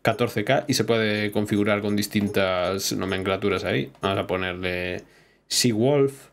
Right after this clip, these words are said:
El lobo de los mares, ojo. Eh, hay que ver qué he hecho ahí, eh, Rocío.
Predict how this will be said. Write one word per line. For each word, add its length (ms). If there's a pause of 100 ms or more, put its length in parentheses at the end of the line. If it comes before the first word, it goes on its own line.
(1400)
El 200
lobo 240
de 80
los 180
mares, 440
ojo. 420 (1300)
Eh, 880
hay 160
que 100
ver 160
qué 120
he 20
hecho 180
ahí, 160
eh, 140
Rocío. 420